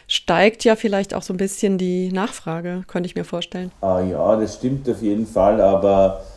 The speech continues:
Speaker 2: wenn man früh schlafen geht und, äh, früh aufsteht, dann hat man viel Zeit für Termine. Passt schon gut.
Speaker 1: <laughs> Ein hartes Arbeitsleben, so erfolgreicher Musiker zu sein.
Speaker 2: Könnte schlimmer, könnte schlimmer sein. <laughs>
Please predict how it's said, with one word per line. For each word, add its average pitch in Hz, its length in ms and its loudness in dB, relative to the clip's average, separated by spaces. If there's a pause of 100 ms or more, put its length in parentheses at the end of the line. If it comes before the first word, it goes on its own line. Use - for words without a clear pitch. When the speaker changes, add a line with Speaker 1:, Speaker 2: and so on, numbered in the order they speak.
(1040)
Speaker 2:
wenn 95 100 -2
man 101 120 0
früh 113 300 -2
schlafen 104 560 0
geht 101 340 -2
und, 98 300 -4
äh, 95 120 0
früh 95 280 -4
aufsteht, 87 640 -2
dann 90 200 -4
hat 87 220 -8
man 87 240 -6
viel 87 300 -10
Zeit 82 320 -4
für 85 320 -8
Termine. 87 560 -8 (240)
Passt - 320 -14
schon - 200 -14
gut. - 680 -14 (240)
Speaker 1:
<laughs> 277 160 -6 (100)
Ein 170 220 -4
hartes 180 400 0
Arbeitsleben, 165 920 0
so 185 200 -8 (520)
erfolgreicher 165 580 -4
Musiker 170 420 -6
zu 170 160 -10
sein. 165 180 -6
Speaker 2:
Könnte 123 220 8
schlimmer, 110 480 4 (140)
könnte 113 260 4
schlimmer 107 360 0
sein. 101 400 2
<laughs> 196 60 0